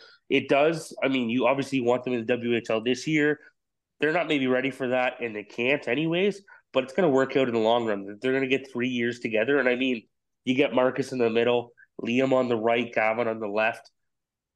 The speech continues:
That looks like it's gonna be a fun line, and I think that would, you would see that in a game. Three minutes left, you're down one, it's tied.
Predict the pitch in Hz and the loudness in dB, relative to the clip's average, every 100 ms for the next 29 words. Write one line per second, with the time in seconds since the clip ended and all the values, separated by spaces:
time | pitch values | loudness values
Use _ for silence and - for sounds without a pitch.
0 | - 113 123 143 - 131 120 - 120 113 | -4 -2 0 -2 -2 -4 -4 -4 -2 -2
1 | 107 - 113 110 104 104 139 127 98 - | -2 0 -2 0 2 2 2 0 -4 -14
2 | - _ _ _ _ _ - 110 110 139 | -20 _ _ _ _ _ -2 -2 0 0
3 | 127 123 131 135 113 - 139 135 139 - | 4 4 4 0 -4 -10 -2 -2 -2 0
4 | 143 123 127 127 123 - 120 120 120 117 | 2 4 4 2 0 -2 -2 -2 -4 -6
5 | _ _ _ _ _ - - - 135 147 | _ _ _ _ _ -20 -14 -2 2 4
6 | 143 143 - 120 120 120 - 117 104 117 | 2 2 0 0 0 0 -6 -14 -2 2
7 | 123 127 120 117 117 - - - 120 117 | 2 2 0 0 0 -6 -14 -2 2 4
8 | 117 117 | 4 0